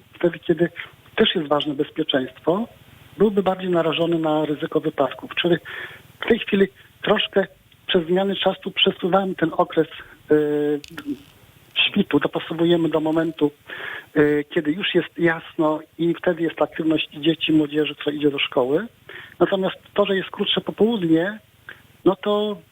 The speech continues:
dzieci może już zdążą ze szkoły wrócić, natomiast, y, dorośli tak i tak po prostu często zaczynają pracę po ciemku i kończą po ciemku.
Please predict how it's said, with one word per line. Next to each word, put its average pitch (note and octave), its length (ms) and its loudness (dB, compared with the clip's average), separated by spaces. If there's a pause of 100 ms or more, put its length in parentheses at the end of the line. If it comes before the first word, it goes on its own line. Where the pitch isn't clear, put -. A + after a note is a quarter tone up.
(260)
dzieci G3 320 0
może F3+ 240 2
już E3 140 0
zdążą E3 360 0
ze D#3+ 80 0
szkoły E3+ 320 0
wrócić, G3 460 -2
natomiast, F3 720 0
y, F#3 260 -2
dorośli F3+ 480 0
tak - 200 -2
i E3+ 40 -8
tak - 240 0
po C#3 80 -12
prostu - 260 -2
często - 340 2
zaczynają C#3+ 400 2
pracę C#3 440 -2 (300)
po D#3+ 100 2
ciemku D#3 460 0
i E3 60 -2
kończą D#3 400 -2
po - 140 -2
ciemku. - 400 -4